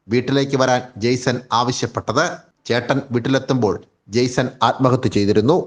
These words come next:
വീട്ടിലെ മുറിക്കുള്ളിൽ നിന്നും ചില കുറിപ്പുകൾ ലഭിച്ചെങ്കിലും കൊലപാതക കാരണം കുറിപ്പിൽ സൂചിപ്പിച്ചിട്ടില്ല. വരും ദിവസങ്ങളിൽ ബന്ധുമിത്രാദികളുടെയും അടുത്ത സുഹൃത്തുക്കളുടെയും മൊഴിയെടുക്കുവാനാണ്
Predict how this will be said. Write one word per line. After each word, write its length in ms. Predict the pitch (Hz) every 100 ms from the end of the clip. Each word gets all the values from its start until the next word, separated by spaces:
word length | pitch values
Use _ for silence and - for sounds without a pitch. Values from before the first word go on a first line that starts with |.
| - _ _ -
വീട്ടിലെ 340 | 135 165 190 196 -
മുറിക്കുള്ളിൽ 440 | 139 156 170 160 160
നിന്നും 200 | 156 151 131
ചില 100 | 143 143 143
കുറിപ്പുകൾ 420 | 127 139 160 156 -
ലഭിച്ചെങ്കിലും 540 | 127 127 143 135 127 98 - _ _ -
കൊലപാതക 500 | 123 135 143 156 151 147
കാരണം 300 | 135 135 135 110 -
കുറിപ്പിൽ 340 | 123 127 139 110
സൂചിപ്പിച്ചിട്ടില്ല. 720 | - 135 127 117 - - 107 139 160 - - _ _ _ 107
വരും 180 | 123 135
ദിവസങ്ങളിൽ 480 | 143 139 143 131 104 - _ _ 95
ബന്ധുമിത്രാദികളുടെയും 1120 | 120 135 151 143 143 139 135 139 135 135 131 131 -
അടുത്ത 240 | 120 120 147 -
സുഹൃത്തുക്കളുടെയും 840 | 127 135 - 147 143 135 135 127 127 _ 107
മൊഴിയെടുക്കുവാനാണ് 840 | 117 135 143 135 - 135 117 98